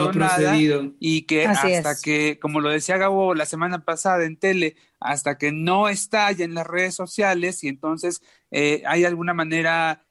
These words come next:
Speaker 1: esa presión mediática, bueno, hasta ese momento se hace algo, ¿no? Y vimos cómo en
Speaker 3: Claro.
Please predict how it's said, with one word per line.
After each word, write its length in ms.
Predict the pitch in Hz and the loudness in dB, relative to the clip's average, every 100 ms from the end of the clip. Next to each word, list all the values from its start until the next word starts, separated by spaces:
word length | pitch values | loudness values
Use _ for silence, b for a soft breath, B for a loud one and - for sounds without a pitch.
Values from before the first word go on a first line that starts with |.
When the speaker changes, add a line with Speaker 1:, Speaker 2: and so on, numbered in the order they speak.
| - | -8
Speaker 1:
esa 260 | - 175 | -6 -4
presión 400 | 160 151 165 165 | -6 -6 -6 -4
mediática, 640 | 170 175 170 156 185 185 | -4 -2 -2 -4 -6 -4
bueno, 340 | 170 156 139 - | -2 -4 -6 -6
hasta 220 | 135 - | -6 -6
ese 120 | 160 | -4
momento 420 | 170 147 147 139 143 | -4 -2 -4 -4 -4
se 120 | 147 | -4
hace 240 | 139 151 | -2 0
algo, 300 | 202 214 156 | 0 2 0
¿no? 160 | 170 214 | 0 -2
Y 100 | 156 | -2
vimos 320 | 160 170 185 | -2 -2 -2
cómo 320 | - 175 175 | -2 0 2
en 60 | 175 | 2
Speaker 3:
Claro. 260 | 160 147 | 2 -2